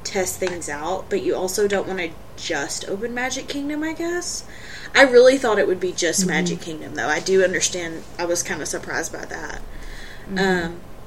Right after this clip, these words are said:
Speaker 1: but I think maybe they're trying to, like, test it with Animal Kingdom and Magic and see how those cast members do, see what needs to be changed.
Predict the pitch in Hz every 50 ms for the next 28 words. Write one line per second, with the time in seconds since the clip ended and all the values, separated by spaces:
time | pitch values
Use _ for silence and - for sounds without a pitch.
0 | - - - - - - - - - - - - - - - 226 226 208 208 214
1 | 220 226 214 - 175 196 196 196 196 196 196 190 185 185 - 196 190 185 185 180
2 | 170 165 156 - - - - - - - - - - - 202 190 196 - - -
3 | - - - 175 185 - - - - - - - - - - - - - - -
4 | - 196 196 190 185 185 180 180 - 190 185 180 180 180 180 180 180 180 175 165
5 | 165 165 160 170 165 170 170 - - - - - - - - - - - 185 180
6 | 170 170 170 165 170 - - - - - - 202 196 196 180 180 180 175 175 175
7 | - 190 170 170 - - 185 175 175 170 175 170 - 175 170 170 165 - - -
8 | 180 170 180 170 - 175 170 165 - - - - 180 170 170 - - - 185 175
9 | 165 165 165 165 165 - - - -